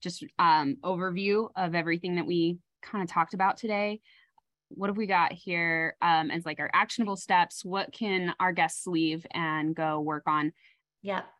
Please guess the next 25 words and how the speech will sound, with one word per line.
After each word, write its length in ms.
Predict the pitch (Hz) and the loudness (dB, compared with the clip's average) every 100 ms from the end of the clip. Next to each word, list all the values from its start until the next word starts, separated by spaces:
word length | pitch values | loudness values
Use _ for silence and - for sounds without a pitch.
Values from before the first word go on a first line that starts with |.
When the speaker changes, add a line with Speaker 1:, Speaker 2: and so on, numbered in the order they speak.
| - | 0
Speaker 2:
Okay. 280 | 247 262 196 | 4 4 4
So 300 | - 254 240 - - - | 6 6 6 -2 -2 4
out 180 | 262 359 | 6 6
of 160 | 269 | 4
this, 260 | 240 226 - | 2 2 0
no 100 | 233 | 2
matter 240 | 226 226 | 4 2
who 160 | 196 262 | 0 -4
you 220 | 262 254 | 0 4
are 300 | 196 185 185 | 6 6 4
in 300 | - 196 190 | 2 -2 0
nonprofit, 640 | 196 220 220 233 214 - | 2 2 2 0 0 -6
for-profit, 600 | - 202 196 202 196 202 202 | 0 0 4 4 4 0 -4
manufacturing, 880 | 202 190 196 190 - 196 185 185 - _ _ | -4 0 2 2 0 -4 -4 -8 -14 _ _
uh, 180 | 190 196 | 6 6
knowledge 440 | 185 190 185 185 185 | 8 6 6 4 0
worker, 380 | 180 180 180 | -2 0 0
whatever, 480 | 175 202 202 190 175 | 2 2 4 2 4
whatever 260 | 202 220 240 | 4 2 2
you're 120 | 220 | 0
working 260 | 202 202 196 | -2 0 2
on, 320 | 185 190 185 _ _ - | 4 2 -6 _ _ 0
you've 340 | 233 233 233 _ | 4 4 0 _
got 340 | 240 233 254 - - - | 6 8 8 4 -6 -10
to, 540 | 262 240 233 220 214 | -6 -2 0 2 0